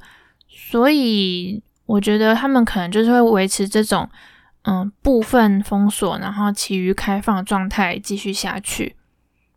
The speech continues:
那第二个是 Johnson and Johnson 的疫苗呢，之前会在一些地方有发生血栓的问题嘛，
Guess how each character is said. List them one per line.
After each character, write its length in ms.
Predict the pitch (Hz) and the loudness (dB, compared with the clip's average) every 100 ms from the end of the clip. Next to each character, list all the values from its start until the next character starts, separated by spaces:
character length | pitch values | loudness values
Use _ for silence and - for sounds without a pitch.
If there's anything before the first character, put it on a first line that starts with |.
| _ _ - | _ _ -8
那 100 | 330 | -4
第 200 | 320 330 | 2 4
二 140 | 277 | 4
个 180 | 240 220 | 2 2
是 440 | - 277 247 233 - - _ _ | 0 2 4 2 -2 -20 _ _
Johnson 420 | - 294 294 302 240 | -2 0 2 2 4
and 20 | |
Johnson 380 | 233 247 254 214 | 4 2 4 2
的 100 | 214 | 2
疫 200 | 254 233 | 2 2
苗 280 | 202 180 185 | 2 2 0
呢， 180 | 190 | -2
之 180 | 202 262 | -2 -6
前 400 | 262 233 190 196 | -2 0 2 0
会 480 | 208 254 233 214 208 - | 0 0 2 0 -2 -8
在 220 | - 277 262 | -4 -2 0
一 60 | |
些 160 | 247 262 | 0 0
地 160 | 262 247 | 0 2
方 140 | 226 | 2
有 80 | 180 | 2
发 180 | 214 214 | 0 -2
生 180 | 220 226 | 0 0
血 240 | - - | 0 -4
栓 240 | - 226 | -2 2
的 80 | 226 | 4
问 220 | 233 214 | 6 4
题 200 | 208 - 220 | 2 -4 -8
嘛， 180 | - | -8